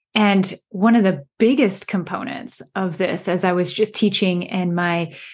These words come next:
perinatal mental health certificate training, we just got done doing this,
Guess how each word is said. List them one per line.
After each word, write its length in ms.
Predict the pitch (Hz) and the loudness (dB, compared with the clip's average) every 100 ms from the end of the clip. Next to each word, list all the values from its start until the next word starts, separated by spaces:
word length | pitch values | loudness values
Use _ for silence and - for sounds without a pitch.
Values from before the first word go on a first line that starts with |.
| - | -6
perinatal 560 | - 208 196 190 185 185 | 2 4 6 6 4 4
mental 260 | 214 202 | 2 2
health 440 | 196 190 180 180 - | 0 2 2 2 -4
certificate 720 | - - 196 - 233 240 202 | -6 -2 -2 0 2 2 2
training, 420 | - 196 180 170 165 | 0 -2 -2 -4 -4
we 100 | 165 | -2
just 260 | 196 190 | -2 0
got 220 | - 175 | 0 0
done 180 | - 180 | 2 0
doing 300 | 170 180 175 | 2 2 2
this, 320 | 170 170 - | 0 0 -4